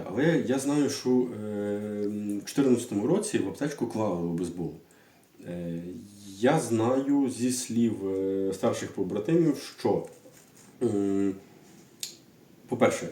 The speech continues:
обезбол потрібен не стільки тобі, він не лікує, та? А потрібен твоїм побратимам, щоб вони не чули твоїх криків. Та? Е, але обезбол чим небезпечний?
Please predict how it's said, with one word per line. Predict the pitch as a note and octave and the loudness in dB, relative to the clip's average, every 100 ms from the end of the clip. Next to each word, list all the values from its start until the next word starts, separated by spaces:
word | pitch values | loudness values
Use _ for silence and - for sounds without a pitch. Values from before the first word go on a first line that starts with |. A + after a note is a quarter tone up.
| - A#2 | -10 -8
обезбол | G2+ G#2+ E3 F3+ | -4 4 6 6
потрібен | - C#3 C#3 B2 A#2+ - - - - E2+ | 4 2 4 4 2 0 -8 -14 -14 -4
не | A#2+ | -2
стільки | - C#3+ A#2+ | -2 0 0
тобі, | A#2+ B2 F3+ | 2 2 2
він | C3+ B2 A#2 | 4 6 8
не | A#2+ | 8
лікує, | A2+ G#2+ E2+ D#2+ | 6 4 2 0
та? | G#2+ B2 - - - | -4 -6 -8 -18 -12
А | F2+ | -8
потрібен | E2 G#2 C#3 C3+ B2 | -8 0 2 4 2
твоїм | C3+ B2 | 4 2
побратимам, | A#2 G2+ - E3 F3+ D3+ - | 2 -2 2 6 6 6 2
щоб | G2+ | 2
вони | A2 C3 | 4 6
не | A#2+ | 6
чули | A#2 B2+ A#2 | 6 6 6
твоїх | G#2 G#2+ A2 | 4 0 0
криків. | - F#2+ F2+ - - - _ | -2 -2 -2 -4 -12 -18 _
Та? | F2+ - - - - - - - _ _ C#3+ C3 | -4 -4 -6 -16 -20 -20 -20 -20 _ _ -8 -6
Е, | G2 F#2+ F#2+ F#2+ F#2 - - - - | -4 -2 -2 -4 -6 -16 -20 -20 -6
але | F#2 G2 | 0 2
обезбол | A2 A#2 E3+ E3 | 2 6 6 6
чим | C#3+ C#3+ | 6 6
небезпечний? | B2 - B2+ F2+ - | 4 2 4 4 0